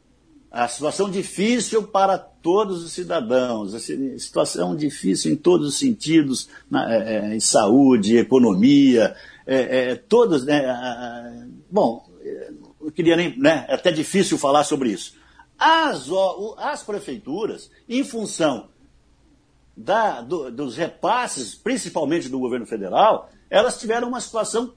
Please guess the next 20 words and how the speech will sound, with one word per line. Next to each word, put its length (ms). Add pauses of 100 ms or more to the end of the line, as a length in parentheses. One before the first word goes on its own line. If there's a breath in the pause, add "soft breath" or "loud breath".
cômoda, 560 (320)
porque 280
as 240
despesas 640
diminuíram 720 (320)
e 100
as 160
receitas, 580
né, 160
quer 140
dizer, 220
quer 120
dizer, 260 (100)
eu 140
tenho 180
uma 140
outra 280
observação 480
importante 520
pra, 400